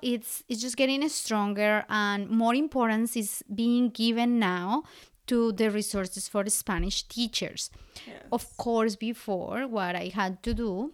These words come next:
Speaker 1: and several other teachers I know, we had to translate, and that's
Speaker 2: Mm-hmm.
Speaker 1: just a waste of our time. We can spend our time more wisely, planning,
Speaker 2: Yeah.
Speaker 1: analyzing data,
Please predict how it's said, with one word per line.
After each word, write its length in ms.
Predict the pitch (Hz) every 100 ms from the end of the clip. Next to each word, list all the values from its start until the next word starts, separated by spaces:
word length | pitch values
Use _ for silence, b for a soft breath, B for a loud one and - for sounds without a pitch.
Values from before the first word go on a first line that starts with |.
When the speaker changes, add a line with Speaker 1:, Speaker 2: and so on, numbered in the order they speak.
| -
Speaker 1:
and 200 | 196 185
several 380 | - 190 196 226
other 180 | 196 226
teachers 560 | - 269 - 185 208 196
I 140 | 180
know, 320 | 196 165 240 - b b b b _
we 260 | 214 220
had 260 | 202 214 208
to 120 | 202 196
translate, 840 | - 196 208 - 175 156 254 - - _
and 420 | 208 208 208 208
that's 360 | 202 220 202 185
Speaker 2:
Mm-hmm. 100 | 220
Speaker 1:
just 240 | 285 311
a 100 | 339
waste 400 | 302 190 180 -
of 140 | 190 208
our 120 | 190
time. 440 | - 175 - - B B B -
We 120 | 208
can 260 | - 202 208
spend 300 | - 208 208
our 100 | 220
time 340 | - 208 202
more 180 | 202 196
wisely, 720 | 190 170 185 - 233 240 262 - _ -
planning, 760 | 226 208 214 226 233 226 233 - - _ _
Speaker 2:
Yeah. 240 | 214 208 220
Speaker 1:
analyzing 800 | 240 247 262 269 277 294 269 247
data, 680 | 190 196 220 220 220 220